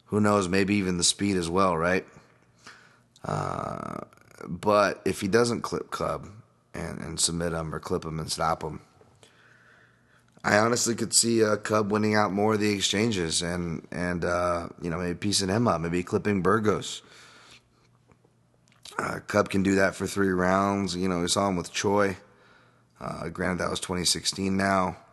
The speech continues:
But, yeah, it's, it's, it's not by much, but I'll take the dog in Swanson. I think they opened him for a favorite as a reason.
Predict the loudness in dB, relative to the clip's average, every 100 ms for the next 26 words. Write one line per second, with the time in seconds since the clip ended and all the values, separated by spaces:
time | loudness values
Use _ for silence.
0 | _ _ _ _ _ _ _ _ _ _
1 | _ 6 6 6 4 6 6 4 0 0
2 | 0 -2 2 4 4 4 4 2 2 2
3 | 0 2 -2 0 2 2 2 -2 -4 -4
4 | -4 -4 -4 -6 -6 -6 -2 -2 -2 -2
5 | -4 -4 -4 -6 -2 -2 -2 -4 -6 -4
6 | -2 0 0 -2